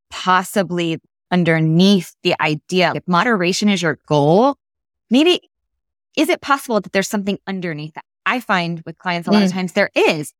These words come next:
Speaker 1: there's multiple things underneath it. What looks like, "Yes, I wanna moderate," is really code for, "I wanna get control back." Okay, we know that. But also, what are, this is a great way to talk about what fears are maybe holding you back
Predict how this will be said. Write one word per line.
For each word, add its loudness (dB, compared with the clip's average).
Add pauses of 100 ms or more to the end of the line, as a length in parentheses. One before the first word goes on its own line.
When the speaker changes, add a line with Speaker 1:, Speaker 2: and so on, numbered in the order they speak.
(100)
Speaker 1:
there's 0 (120)
multiple 0
things -4
underneath -4
it. -6
What -2
looks -6
like, 0 (400)
"Yes, 0
I 2
wanna 0
moderate," 0
is -8
really -6
code -12
for, -2 (100)
"I 0
wanna -2
get -10
control -4
back." -2
Okay, -8
we -8
know -4
that. 0
But -6 (140)
also, -2
what 2
are, 0 (320)
this -8
is -2
a 0
great -2
way 2
to -2
talk -4
about 0 (280)
what -2
fears 0
are 0
maybe 2
holding -2
you -6
back -4